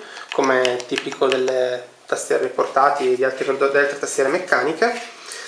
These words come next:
Nella parte inferiore troviamo i piedini per rialzare la tastiera, dotati di una gommatura per mantenere ottimale il grip. Il cavo è in treccia di tessuto abbastanza rigido, con connettore placcato oro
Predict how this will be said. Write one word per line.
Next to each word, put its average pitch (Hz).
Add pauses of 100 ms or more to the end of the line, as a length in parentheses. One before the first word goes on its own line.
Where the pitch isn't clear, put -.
(120)
Nella 165
parte 175
inferiore 220
troviamo 139
i 139
piedini 170
per 156
rialzare 135
la 143
tastiera, 196
dotati 135
di 135 (240)
una 135 (720)
gommatura 156 (640)
per 147
mantenere 143
ottimale 135
il 135 (200)
grip. - (2500)
Il 160
cavo 226
è 139
in 139
treccia 147
di 143
tessuto 214
abbastanza 147
rigido, 233
con 147
connettore 139
placcato -
oro 127